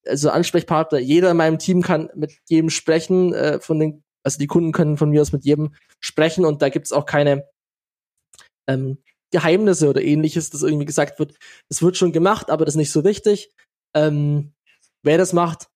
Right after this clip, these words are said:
weil prinzipiell jeder ist, ist ja, äh, auch eigenständig und kann da, ähm,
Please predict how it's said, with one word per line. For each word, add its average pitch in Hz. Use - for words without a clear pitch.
weil 139
prinzipiell 160
jeder 151
ist, -
ist -
ja, 135
äh, -
auch -
eigenständig 151
und 139
kann 143
da, 127
ähm, 131